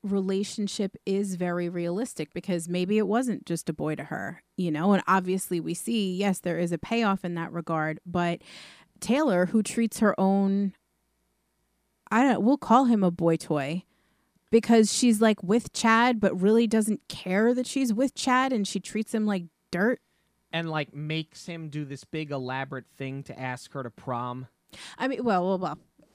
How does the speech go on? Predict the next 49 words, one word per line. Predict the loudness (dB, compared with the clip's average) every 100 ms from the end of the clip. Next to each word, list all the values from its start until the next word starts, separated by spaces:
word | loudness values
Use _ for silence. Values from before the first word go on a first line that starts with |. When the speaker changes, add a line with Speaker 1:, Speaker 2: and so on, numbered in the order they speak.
| _ _ _ 2
Speaker 1:
I, | 4 4
I | 2 2
get | 2 0
it. | -2 0
Let's | 0 2
not | 2 2
gloss | 4 4 6
over | 4 4
the | 2
fact | 2 2 0
that | -2
he | -4 -2
just | 0 0
assumed | 0 -4 2 4 4 2
he | 0
was | 0 -2
going | -2 -2
with | -4 -4
her. | -4
I | -2
mean, | -2 0
yes, | -2 -2 -4
if | -2
it's | -2 -2
her | -4
boyfriend, | 0 -2 -2 -2 0 0 -4 _ _ _ _ _ _ _ _
then | 0 2
yes, | 2 0 0
you | 0
do | 4 4
assume | 4 2 0
you're | 0
going | 0 0
with | -2
her. | -2 -2
But, | -2
like, | -2 -4 -6 -20 -20 -2
I | 2
don't | 2 0
think | -2 -2
their | 0
relationship | 0 2 2 0 -2 -2 -2
is | -2
clearly | -2 2 4 4
defined. | 2 -2 0 -2 -2
Speaker 2:
It's | -8 -4
not. | -2 0
That's | -2 -4 -4
the, | -6